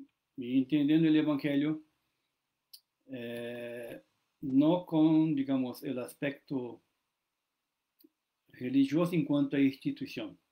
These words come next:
¿no? Aquí es donde hacemos también mucha confusión, ¿no?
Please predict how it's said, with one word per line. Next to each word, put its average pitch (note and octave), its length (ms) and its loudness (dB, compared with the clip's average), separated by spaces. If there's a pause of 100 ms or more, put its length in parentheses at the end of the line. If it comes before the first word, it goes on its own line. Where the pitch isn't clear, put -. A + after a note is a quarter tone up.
(180)
¿no? - 260 -10
Aquí - 220 -4
es C3+ 100 0
donde C3+ 180 0
hacemos C3+ 320 0
también B2+ 460 -2
mucha D#3 240 2
confusión, - 420 -16 (560)
¿no? E3+ 240 -12